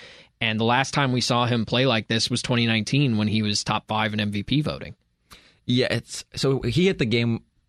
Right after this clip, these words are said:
Speaker 2: or he hit the triple that led to the game-tying run in that second contest against the, the Cardinals. The way he was flying around the bases,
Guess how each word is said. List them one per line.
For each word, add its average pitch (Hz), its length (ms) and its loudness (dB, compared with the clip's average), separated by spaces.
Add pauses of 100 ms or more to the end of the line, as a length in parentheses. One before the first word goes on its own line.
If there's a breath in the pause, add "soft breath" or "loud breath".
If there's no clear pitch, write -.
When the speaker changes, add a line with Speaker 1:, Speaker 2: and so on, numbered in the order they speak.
Speaker 2:
or 104 160 2
he 139 140 2
hit 175 80 2
the - 80 -2
triple 131 400 0
that 110 100 2
led 101 140 2
to 98 40 0
the 95 100 0
game-tying 90 520 0
run 82 440 0 (100)
in 95 100 2
that - 180 -2
second 82 380 -4 (340)
contest 80 380 -2
against 78 320 -2
the, 76 320 0
the - 80 -4
Cardinals. 73 460 -4 (800 soft breath)
The 120 60 4
way 147 180 2
he 208 120 2
was 147 120 2
flying 110 720 -2
around 87 220 2
the 82 40 0
bases, 78 560 -4